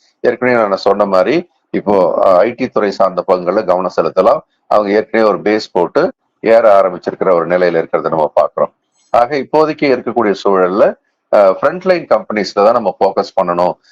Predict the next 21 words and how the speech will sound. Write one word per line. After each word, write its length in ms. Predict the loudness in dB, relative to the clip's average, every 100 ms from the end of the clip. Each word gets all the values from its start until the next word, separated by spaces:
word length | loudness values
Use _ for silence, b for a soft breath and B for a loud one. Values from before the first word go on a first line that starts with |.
| _ -4
அப்படின்றத 440 | -4 -4 -2 -2
மீண்டும் 320 | 0 -2 0 0
நான் 200 | 0 -2
நினைவுபடுத்துறேன். 760 | -2 -2 0 -2 0 0 0 -6 _ _
எல்லாமே 420 | 0 2 2 0
வந்து 400 | 0 -2 -2 -2
இப்போ 460 | -2 2 4 4 2
அந்த 320 | 2 0 0
ஏற்ற 340 | 2 0 2
இறக்கங்கள் 440 | -2 0 -2 -2 0
அப்படின்ற 400 | 0 0 -2 -2 0
பாயிண்ட் 280 | -2 0
ஆஃப் 120 | 0 0
வியூல 340 | 0 2 0 -2 _ _ -6
நம்ம 280 | -2 -2 0
பாக்குறத, 720 | 0 0 -4 0 2 2 2 4
ஆ, 320 | 4 4 2 -2 -2
பொதுவா 220 | 0 2
தாண்டி 320 | 2 0 0
எல்லாருமே 460 | -2 2 2 2 -4
கவனமா 560 | 0 0 2 0 -2